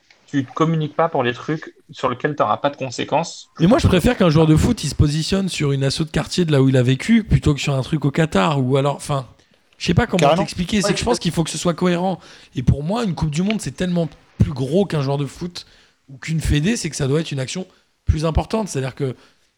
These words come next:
Speaker 2: on parle pas là de s'énerver contre. Alors, il y avait quoi ? Il y avait, euh, les mecs de Başakşehir. Ouais, l-, l'arbitre raciste de Başakşehir, ça concernait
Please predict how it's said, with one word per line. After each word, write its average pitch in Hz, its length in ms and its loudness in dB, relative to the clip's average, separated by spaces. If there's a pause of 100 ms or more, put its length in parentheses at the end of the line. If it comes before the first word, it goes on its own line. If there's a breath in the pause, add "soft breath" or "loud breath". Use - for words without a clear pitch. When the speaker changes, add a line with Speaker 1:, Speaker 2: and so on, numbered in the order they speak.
Speaker 2:
on 131 80 -8
parle 139 260 -2
pas 190 160 0
là 180 220 2
de 143 320 2
s'énerver 147 520 -2
contre. 151 360 -6
Alors, 135 240 -4
il 131 40 -4
y 127 40 -2
avait 131 120 -2
quoi ? 170 160 -2
Il 170 60 0
y 139 40 2
avait, 127 220 -2
euh, 113 160 -2
les 123 140 0
mecs 147 180 2
de 131 80 2
Başakşehir. 127 680 0 (840)
Ouais, 202 260 4
l-, 135 240 4
l'arbitre 147 520 -4
raciste 139 420 -4
de 127 60 -2
Başakşehir, 139 680 0 (440 loud breath)
ça - 180 -2
concernait 151 720 0